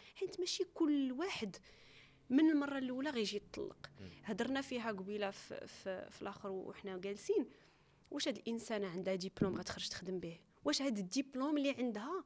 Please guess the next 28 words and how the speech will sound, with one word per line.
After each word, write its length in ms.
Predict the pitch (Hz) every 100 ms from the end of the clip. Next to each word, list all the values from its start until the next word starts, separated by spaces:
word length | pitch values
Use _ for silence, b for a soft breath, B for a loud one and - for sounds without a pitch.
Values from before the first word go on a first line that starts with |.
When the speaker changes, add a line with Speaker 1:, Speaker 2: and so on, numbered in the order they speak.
| b b b b b -
Speaker 1:
غير 140 | 285
غتخرج 400 | 339 320 - 330
غتلقى 280 | 285 - 175
خدمه؟ 280 | - 185 170 - _ _ - _ -
واش 160 | 233
هاد 60 | 208
الانسانه 420 | - 208 214 190
عندها 260 | 170 185 208
ولاد؟ 360 | 190 175 180 - B B
واش 200 | 254 254
هاد 140 | 220
الانسانه 500 | 220 254 247 247 233
والديها 920 | 226 226 220 233 240 277 190 214 214 -
واجدين 760 | 202 214 254 311 226 208 254 247
مادياً 520 | 294 220 - 240 320 320
انهم 340 | 262 262 254 285
يصرفوا 380 | 285 254 285
عليها 300 | 240 247 254
هي 220 | 262 220 240
وولدها؟ 380 | 220 202 180
حيت 260 | 185 277 262
مادام 260 | 269 262 233
قالت 180 | 247
لك 120 | 262 240
راه 100 | 208
واحد 260 | 233 196
كيضربني 460 | - 233 202 196 226
وكيخوني، 680 | 226 233 - 254 302 392